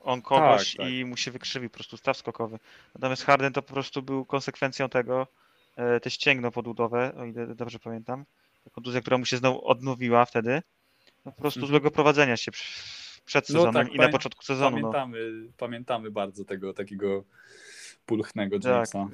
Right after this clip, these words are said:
Speaker 1: taki
Speaker 2: z
Speaker 1: grubiutki,
Speaker 2: off-seasonu.
Speaker 1: taki grubiutki Jamesik.
Speaker 2: Tak,
Speaker 1: I,
Speaker 2: taki, wiesz, tulaśny.
Speaker 1: no i,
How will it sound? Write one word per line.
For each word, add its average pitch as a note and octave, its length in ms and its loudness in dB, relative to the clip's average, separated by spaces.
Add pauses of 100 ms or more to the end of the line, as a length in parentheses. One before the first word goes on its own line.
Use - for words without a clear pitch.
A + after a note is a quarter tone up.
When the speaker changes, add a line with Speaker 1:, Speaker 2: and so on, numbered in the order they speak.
(120)
Speaker 1:
taki A#2+ 260 -12
Speaker 2:
z A2+ 40 -16
Speaker 1:
grubiutki, B2 260 4
Speaker 2:
off-seasonu. G2+ 540 4
Speaker 1:
taki G#2 120 -4
grubiutki C#3 440 0
Jamesik. A2+ 480 -2 (680)
Speaker 2:
Tak, F#2 200 -2
Speaker 1:
I, C#3 80 -2
Speaker 2:
taki, A2+ 300 2
wiesz, F#2+ 180 0 (240)
tulaśny. G2+ 500 2 (300)
Speaker 1:
no C3 560 -8
i, F#2 360 -12